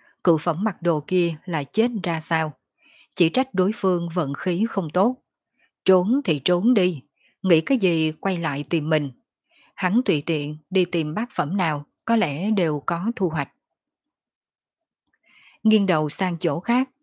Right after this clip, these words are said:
Dương Khai cười cười với một bát phẩm ngồi bên cạnh mình, thận trọng gật đầu. Tra đại nhân.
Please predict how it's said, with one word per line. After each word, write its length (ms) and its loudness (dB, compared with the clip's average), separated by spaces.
Dương 240 2
Khai 360 -4
cười 200 2
cười 420 0
với 180 0
một 240 0
bát 220 -2
phẩm 240 0
ngồi 240 0
bên 200 -2
cạnh 260 -2
mình, 180 0
thận 280 0
trọng 300 -2
gật 220 -6
đầu. 240 0
Tra 220 4
đại 200 -2
nhân. 260 0